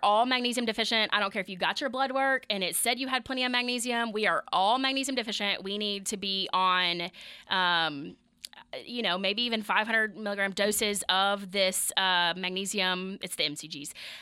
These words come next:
Uh, two hundred fifty if you're not as symptomatic. So I see people with restless leg syndrome, uh, achy at night, don't rest well, uh, constipation. All of those people are magnesium deficient.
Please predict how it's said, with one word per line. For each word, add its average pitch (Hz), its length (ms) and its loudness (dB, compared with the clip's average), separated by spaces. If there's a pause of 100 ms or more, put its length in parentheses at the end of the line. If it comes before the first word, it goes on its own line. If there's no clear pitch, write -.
Uh, 170 360 2
two 277 200 -2
hundred 247 280 0
fifty 240 460 -2
if 202 160 -4
you're 190 140 -2
not 190 320 2
as 190 180 2
symptomatic. 196 460 -2
So - 160 -4
I 208 100 2
see 214 220 -6
people 202 340 -4
with 185 240 -2
restless 226 380 0
leg 226 120 -2
syndrome, 190 560 0
uh, 170 460 4
achy 226 560 -2
at - 160 2
night, 214 420 0
don't 190 200 -4
rest 208 280 -2
well, 202 520 2 (320)
uh, 175 220 2
constipation. 208 1000 -2
All 202 260 4
of 220 80 0
those 202 240 -2
people 220 460 -2
are 196 100 2
magnesium 190 400 -2
deficient. 185 520 -2